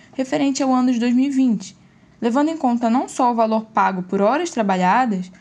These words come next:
como também o custo de equipamentos específicos da tarefa e o tempo de espera entre uma atividade e outra. As demais plataformas não atingiram este princípio básico, e as tarifas cobradas sobre os serviços e as horas de trabalho também são muito incertas,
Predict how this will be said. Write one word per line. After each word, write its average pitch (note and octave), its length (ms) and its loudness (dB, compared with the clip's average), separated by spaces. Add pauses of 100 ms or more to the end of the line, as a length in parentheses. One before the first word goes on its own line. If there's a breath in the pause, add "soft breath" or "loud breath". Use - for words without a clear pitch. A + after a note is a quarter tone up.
(200 loud breath)
como C4+ 220 0
também C4+ 280 0
o G3+ 60 -2
custo E4+ 340 -4
de D4 80 0
equipamentos A3 640 -2
específicos C#4+ 760 -2
da A3+ 100 0
tarefa G3+ 600 -4 (320 loud breath)
e C4 80 0
o C4 40 -4
tempo F4 320 -2
de E4+ 80 -4
espera C4+ 460 0
entre C#4 160 -4
uma C#4 100 0
atividade A#3+ 540 -2
e C#4 40 0
outra. - 360 -4 (640)
As - 140 0
demais C#4 260 0
plataformas C4+ 640 0
não D4 200 2
atingiram C#4+ 560 0
este C4 200 -2
princípio A3+ 440 -4
básico, F3+ 540 -4 (320 soft breath)
e A3 60 0
as A#3+ 80 -2
tarifas D4 420 -2
cobradas G3+ 540 0
sobre G#3 220 -4
os A3 40 -4
serviços G3+ 800 -2 (160 soft breath)
e A3 80 0
as A3 180 0
horas C#4+ 240 0
de B3+ 60 -6
trabalho G#3 540 0 (180 loud breath)
também C4 240 0
são D#4+ 240 0
muito C#4+ 320 0
incertas, - 640 -6